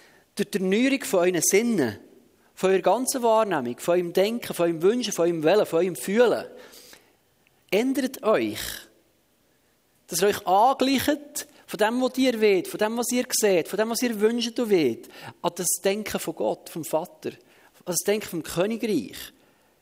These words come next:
Das ist die konstante Arbeit, die wir, die wir machen hier, ist, dass wir als Christen dran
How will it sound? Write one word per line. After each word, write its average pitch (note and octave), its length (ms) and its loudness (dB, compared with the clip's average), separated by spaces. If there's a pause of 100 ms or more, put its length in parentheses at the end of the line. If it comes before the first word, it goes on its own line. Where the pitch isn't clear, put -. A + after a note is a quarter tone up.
(280)
Das D#4 120 0
ist D4 100 -2
die - 60 -10
konstante G#3+ 720 0
Arbeit, A#3+ 420 0
die G#3 140 -2
wir, G#3 160 -2
die - 300 -6
wir A3 100 2
machen A3+ 480 0
hier, G3+ 320 0
ist, - 180 -8
dass F#3 120 -6
wir B3 180 4
als F#3 140 0
Christen B3 500 -2
dran B3 260 2